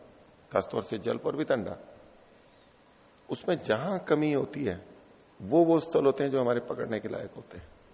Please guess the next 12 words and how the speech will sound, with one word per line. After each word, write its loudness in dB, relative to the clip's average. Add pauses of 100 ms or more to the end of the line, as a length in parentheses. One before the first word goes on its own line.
(1500)
निग्रह 0
के -6
स्थान -8
होते -12
हैं। -10
इसको -8
कहते -2
हैं -8
पकड़। 2 (1500)
क्या -2
बोलते 0
हैं? -10